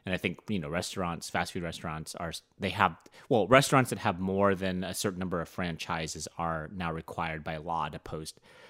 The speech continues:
the caloric values of each pieces of, uh, uh, of, of food,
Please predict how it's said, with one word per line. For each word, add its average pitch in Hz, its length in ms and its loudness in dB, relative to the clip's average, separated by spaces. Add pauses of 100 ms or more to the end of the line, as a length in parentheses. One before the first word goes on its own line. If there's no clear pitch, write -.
(100)
the 95 100 -4
caloric 92 640 2 (300)
values 85 640 2
of 78 120 -10
each - 320 -8 (360)
pieces 90 400 -2
of, 80 280 -6
uh, 80 340 -2 (180)
uh, 87 180 0
of, 82 380 -4 (400)
of 95 240 -4 (1040)
food, 117 440 2